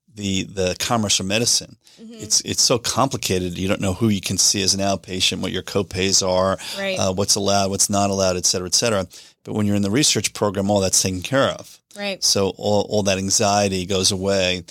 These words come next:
Speaker 1: and it, it becomes a, a point of connectivity with, with the healthcare system. So I'd
Speaker 2: Mm-hmm.
Speaker 1: imagine that that is something that's helpful. But to your
Speaker 2: Yeah.
Speaker 1: point, it probably needs to be studied more.
Speaker 2: Agreed.
Speaker 1: Yeah, studied more. But it's a, it's an interface that you're comfortable with.
Speaker 2: It is.
Speaker 1: Yeah, which
Speaker 2: It
Speaker 1: is,
Speaker 2: is.
Speaker 1: which is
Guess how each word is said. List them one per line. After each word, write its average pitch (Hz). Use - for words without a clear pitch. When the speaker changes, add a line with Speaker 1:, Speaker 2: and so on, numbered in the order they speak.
Speaker 1:
and 95
it, 90
it 82
becomes 95
a, 90
a 95
point 104
of -
connectivity 98
with, 95
with -
the 98
healthcare 92
system. -
So -
I'd 92
Speaker 2:
Mm-hmm. -
Speaker 1:
imagine 95
that 82
that 87
is -
something 95
that's 90
helpful. 107
But 82
to -
your 80
Speaker 2:
Yeah. -
Speaker 1:
point, 127
it -
probably 113
needs 110
to -
be -
studied 127
more. 87
Speaker 2:
Agreed. 190
Speaker 1:
Yeah, 190
studied 104
more. 92
But 98
it's 123
a, 127
it's 120
an 143
interface 127
that 107
you're 117
comfortable 110
with. 80
Speaker 2:
It 208
is. 185
Speaker 1:
Yeah, 90
which -
Speaker 2:
It 104
Speaker 1:
is, 95
Speaker 2:
is. 101
Speaker 1:
which 113
is 98